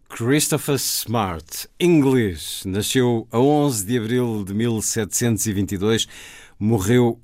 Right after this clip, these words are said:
a vinte e um de maio de mil setecentos e setenta e um. Escutámo-lo primeiro, em parte, lido pelo poeta britânico Daljit Nagra. Depois, na íntegra, ouvimos a tradução e a leitura de Ana Luísa Amaral.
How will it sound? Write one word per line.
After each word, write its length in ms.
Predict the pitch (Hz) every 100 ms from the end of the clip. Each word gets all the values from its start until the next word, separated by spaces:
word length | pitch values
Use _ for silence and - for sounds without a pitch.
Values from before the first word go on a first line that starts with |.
| _
a 80 | 120
vinte 460 | 113 90 131 120 123
e 40 |
um 60 | 110
de 80 |
maio 400 | 95 101 98 95
de 420 | 82 95 98 95 101
mil 400 | 98 95 120 120
setecentos 760 | 101 - 113 - - 117 98 -
e 100 | 104
setenta 380 | - - 104 104
e 100 | 92
um. 100 | 87 - - - - -
Escutámo-lo 500 | - - 139 151 135
primeiro, 380 | 107 120 139 196 - - _ - -
em 720 | 117 104 87 82 80 73 69 73 -
parte, 520 | 139 - - - - - -
lido 760 | 110 113 110 117 131 95 113 101
pelo 200 | - 110
poeta 280 | 135 131 123
britânico 520 | 117 139 123 120 127
Daljit 540 | 107 143 110 127 -
Nagra. 320 | 139 151 151
Depois, 720 | 139 - 151 160 143 - - -
na 160 | 107
íntegra, 480 | 131 170 - 110 107
ouvimos 680 | 110 113 110 131 113 - -
a 80 | 139
tradução 720 | 117 156 143 120 - 165 165 - - _
e 100 | 110
a 60 | 123
leitura 480 | 135 131 127 110 92
de 200 | 117 -
Ana 180 | 151 131
Luísa 240 | 117 110
Amaral. 340 | 110 98 85